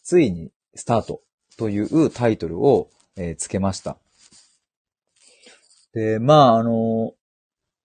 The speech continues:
ん？今年の一月だから、まだ二十六歳ですね、その時は。二十六歳にして、ついにスタートしたなという感じなんですが、あの、やっぱね、一月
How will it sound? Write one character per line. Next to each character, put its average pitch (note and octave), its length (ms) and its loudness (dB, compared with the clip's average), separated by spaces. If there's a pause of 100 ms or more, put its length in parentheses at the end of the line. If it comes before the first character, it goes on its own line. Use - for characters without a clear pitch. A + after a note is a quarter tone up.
ん？ C3 140 -6
今 - 180 -12
年 D3 280 -2
の D3 120 -2
一 C3+ 220 -6
月 C#3 220 0
だ F2+ 100 0
か D#2 120 -12
ら、 F2 440 -6 (540)
ま A2 140 -6
だ G2 80 -4
二 G#2+ 140 -4
十 G2+ 120 -4
六 F2 200 -8
歳 D3 160 0
で F2 60 -2
す - 80 -10
ね、 D#3+ 80 -2
そ C3 80 -4
の F2 60 -6
時 D#2+ 180 -8
は。 D#2 140 -8 (100)
二 A2+ 160 -4
十 G#2 160 0
六 F#2+ 240 -2
歳 A#2+ 340 4 (920)
に A#2+ 120 -4
し - 100 -8
て、 C#3+ 200 2
つ - 180 -4
い C3+ 120 2
に F#2+ 80 -4
ス - 80 -16
タ - 100 2
ー - 40 0
ト - 100 -10
し - 60 -14
た G2 100 -4
な G2+ 120 -6
と - 200 -14 (360)
い A#2 40 -6
う E2+ 80 -10
感 A2 240 -6
じ F2 100 -14
な A#2+ 80 -6
ん G#2 60 -4
で F#2 60 -8
す - 140 -14
が、 F#2 300 -6 (1040)
あ G2 180 -6
の、 F#2+ 200 -4
や F#2 60 -6
っ - 40 -16
ぱ F2+ 100 -6
ね、 F2 120 -6
一 F3+ 220 -2
月 A3 720 0